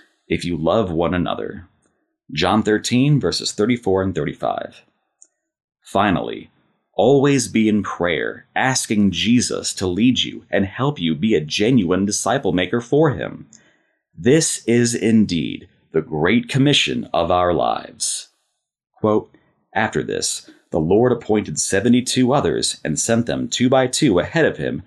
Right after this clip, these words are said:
to every town and place where he was about to go. He told them, 'The harvest is plentiful, but the workers are few. Ask the Lord of the harvest, therefore, to send out workers into his harvest field.'"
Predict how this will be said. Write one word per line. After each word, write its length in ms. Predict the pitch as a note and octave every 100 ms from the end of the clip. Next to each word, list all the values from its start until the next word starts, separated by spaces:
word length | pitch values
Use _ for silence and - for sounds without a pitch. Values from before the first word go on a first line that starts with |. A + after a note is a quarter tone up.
| _ -
to 180 | F#2+ F#2
every 240 | A#2 G#2
town 420 | - G#2+ B2 C#3+
and 140 | D3 C#3+
place 400 | D#3 D2+ - D2+
where 120 | B1+
he 200 | A#2 A#2+
was 180 | G#2 D2+
about 320 | C#2 E2+ E2+
to 60 | D#2+
go. 440 | D2 G1+ - F#2+ - _ _ _ _ _
He 160 | G2+
told 320 | G2 C3 A2+
them, 320 | G1+ - - - _ _ _ -
'The 100 | F2
harvest 460 | D#3 E3 A2 -
is 100 | E2
plentiful, 800 | - - C#3 G2+ C#2+ B1 - - _ -
but 120 | -
the 80 | D#2
workers 480 | F#2+ B2+ E2 D#2
are 120 | C2+ -
few. 500 | - G#2+ A1 G1+ - _ _ _ _ _
Ask 400 | F2+ A#2+ C3+ -
the 100 | -
Lord 280 | D#2 F#2+ B2
of 100 | A2+
the 100 | -
harvest, 580 | - D3+ - C2+ - -
therefore, 600 | D2 C2 - D#2 C#2 - _ _ -
to 80 | C#2
send 340 | - G#2+ A#2
out 220 | B2+ B1+
workers 580 | D3 D3 B1 A#1 - -
into 320 | F2+ F#2+ G#2+
his 140 | G#2+ -
harvest 420 | B1+ - - -
field.'" 400 | A#1 G1+ G1+